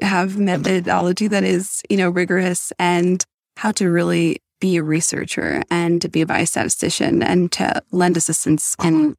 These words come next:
in the sense that we can have a living library on how to be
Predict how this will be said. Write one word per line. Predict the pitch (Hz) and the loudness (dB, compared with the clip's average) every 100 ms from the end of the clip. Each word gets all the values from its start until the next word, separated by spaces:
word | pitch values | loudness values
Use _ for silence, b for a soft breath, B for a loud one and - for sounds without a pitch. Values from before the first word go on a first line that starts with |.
| - | -2
in | 170 | 0
the | 170 | 2
sense | - 151 - | 2 0 0
that | 139 | 0
we | 151 | 0
can | 160 170 | 2 0
have | 165 151 170 180 - _ _ _ - | 0 0 -2 -4 -16 _ _ _ -2
a | 190 | 0
living | 180 170 | 2 2
library | 170 160 160 160 160 160 - | 2 0 0 0 0 0 0
on | - 160 160 | 0 0 2
how | 165 - 160 | 0 0 -2
to | - 156 | -2 -2
be | 156 147 143 | 0 2 0